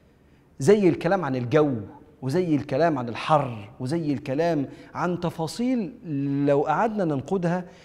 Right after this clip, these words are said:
بعد ما نقوم مش هنتفق على حاجة نقدر نساعد بعض إن الحاجة دي نغيرها. سيدنا النبي ربنا سبحانه وتعالى قال له:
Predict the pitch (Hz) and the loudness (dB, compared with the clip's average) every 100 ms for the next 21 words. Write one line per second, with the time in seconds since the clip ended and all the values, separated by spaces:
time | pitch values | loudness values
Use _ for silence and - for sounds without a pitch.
0 | - - 135 240 254 233 180 170 208 226 | -20 0 8 8 8 6 4 2 2 2
1 | 175 147 - 147 143 220 190 117 139 131 | 0 -4 0 0 0 -2 0 0 0 0
2 | 190 170 180 160 135 127 120 175 170 135 | 0 0 -2 -4 -4 -4 -2 -2 0 -2
3 | 117 131 170 135 127 127 - 165 170 156 | 0 2 4 2 -2 -4 0 0 2 0
4 | 131 131 131 101 107 - - _ _ _ | 0 0 -2 -4 -12 -16 -20 _ _ _
5 | _ _ _ _ _ _ - 262 202 160 | _ _ _ _ _ _ -2 -2 0 0
6 | 202 196 147 - - - 131 123 143 196 | 0 -2 -4 -8 -18 -6 -4 -2 -2 -4
7 | 139 123 - 175 170 135 123 117 120 123 | -6 -10 -6 -4 -2 -2 -4 -6 -6 -4
8 | 151 135 - 165 151 135 | -4 -4 -4 -2 -2 -4